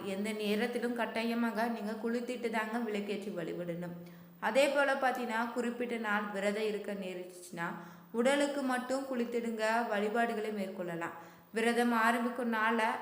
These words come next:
விரதம் நிறைவு செய்யக்கூடிய நாள் மட்டும் தலைக்கு குளிச்சுக்கோங்க. அதே போல நீங்க பிரம்ம முகூர்த்த நேரம் இல்லாம வழக்கமான நாட்கள்ல குளிக்காம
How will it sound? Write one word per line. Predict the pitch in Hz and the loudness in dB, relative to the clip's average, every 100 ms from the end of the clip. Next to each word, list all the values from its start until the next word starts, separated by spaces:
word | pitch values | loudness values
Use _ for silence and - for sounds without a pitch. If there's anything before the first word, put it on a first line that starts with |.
| 208 | -4
விரதம் | 240 277 285 | 0 2 2
நிறைவு | 262 247 262 254 | 2 0 0 -2
செய்யக்கூடிய | 254 233 233 214 | -4 -4 -2 -4
நாள் | 202 196 202 | -2 0 0
மட்டும் | 196 196 196 226 - | -2 -4 -4 -4 2
தலைக்கு | 233 226 247 262 | 4 4 2 -4
குளிச்சுக்கோங்க. | 233 196 - - 165 160 - - - - - - | -4 -6 -6 -8 -8 -8 -12 -16 -20 -20 -20 -6
அதே | - 214 277 | 0 4 4
போல | 277 285 277 | 6 4 4
நீங்க | 269 247 247 226 | 2 4 2 4
பிரம்ம | 220 220 240 | 4 4 4
முகூர்த்த | 240 226 233 226 | 4 2 2 0
நேரம் | 208 202 214 214 | 0 0 0 0
இல்லாம | 196 196 185 185 185 190 - - - | -2 0 0 0 -2 -2 -8 -16 -2
வழக்கமான | 208 208 214 247 233 233 233 | 6 8 8 6 6 6 4
நாட்கள்ல | 220 214 214 254 240 254 262 | 4 2 2 2 4 4 4
குளிக்காம | 254 247 254 247 233 | 0 0 2 2 2